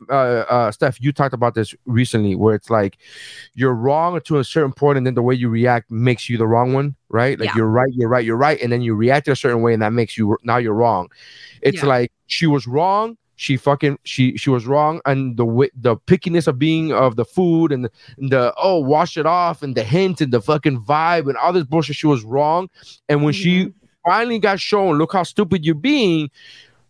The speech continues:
Speaker 1: her thing is like, "I don't, you know what?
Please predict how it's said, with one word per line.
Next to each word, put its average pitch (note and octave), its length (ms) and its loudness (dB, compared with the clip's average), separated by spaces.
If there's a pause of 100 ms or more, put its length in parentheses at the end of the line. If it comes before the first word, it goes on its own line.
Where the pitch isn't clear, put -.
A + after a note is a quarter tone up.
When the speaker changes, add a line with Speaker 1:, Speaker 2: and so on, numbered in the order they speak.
Speaker 1:
her F3+ 300 2
thing G3 280 -2
is D#3 140 0
like, C#3 360 2 (160)
"I F3 100 4
don't, G#3 260 0
you D#3 60 0
know F#3+ 120 2
what? G#3 260 2